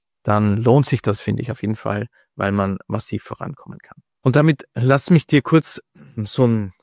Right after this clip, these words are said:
so ein Appetit happen, eine Inspiration geben, Erfolgsbeispiele aus E-U-Förderprojekten. Ähm, warum sind diese Förderprogramme so wertvoll? Was kann dabei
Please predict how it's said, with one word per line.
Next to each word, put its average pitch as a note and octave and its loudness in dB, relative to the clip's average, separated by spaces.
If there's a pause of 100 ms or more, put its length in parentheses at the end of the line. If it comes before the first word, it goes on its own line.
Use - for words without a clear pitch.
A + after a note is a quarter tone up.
(100)
so - -12
ein G#2+ -4
Appetit B2+ -6
happen, B2+ 2
eine G#2+ 2
Inspiration A#2 0
geben, A#2 0
Erfolgsbeispiele A2+ -4
aus A2 -4
E-U-Förderprojekten. A#2 -2 (640)
Ähm, G#2+ 0 (100)
warum A#2+ -2
sind A#2 -6
diese G#2+ -4
Förderprogramme G#2+ -4
so - -10
wertvoll? G#2+ -4
Was G#2 -4
kann A2+ -2
dabei A2 0